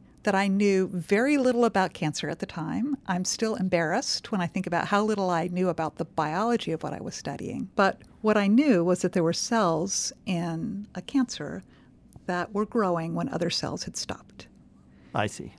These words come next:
Speaker 1: And that
Speaker 2: Uh-huh.
Speaker 1: there was some genetic change that allowed them to grow. And the, the particular cancer I studied for most of my graduate career was an interesting one. It was actually quite an obscure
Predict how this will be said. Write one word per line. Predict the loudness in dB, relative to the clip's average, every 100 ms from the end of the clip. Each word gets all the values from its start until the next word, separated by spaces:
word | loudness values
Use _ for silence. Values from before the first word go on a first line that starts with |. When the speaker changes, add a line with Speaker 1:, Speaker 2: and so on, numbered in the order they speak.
| 0
Speaker 1:
And | 4
that |
Speaker 2:
Uh-huh. | 4
Speaker 1:
there |
was | 4 0
some | 4 6 8
genetic | 6 4 2 0 -2
change | -4 -2 0 -2 -4 -4
that | -4
allowed | -2 -4 -6
them | -8 -8
to | -12
grow. | -10 -8 -8 -12 -16 -20 _ -20 -20 -20 -20 -18 -2
And | 0 2 -2 -6 -20 -20 -18 2
the, | 4 4 2
the | 0
particular | 2 0 2 0 2 0
cancer | 4 6 6 4
I | 0
studied | 0 0 2 2 0 -2
for | -4
most | -2 -4 -4
of |
my | -6 -6
graduate | -4 -6 -2 -4 -4 -12 -20 -20
career | -8 -4 -2 -2 -2 -4 -10 -20 -20 -8
was | 0 2 4
an | 2 -2 4
interesting | 6 6 2 0 -4 -4 -2 -2
one. | -2 -2 0 -2 -4 -12 -20 -20 -20 -20 -20 -20 -20 -16 0
It | 2
was | 2 2
actually | 0 2 0
quite | 4 4 6
an |
obscure | 4 4 -2 -4 -6 0 2 4 2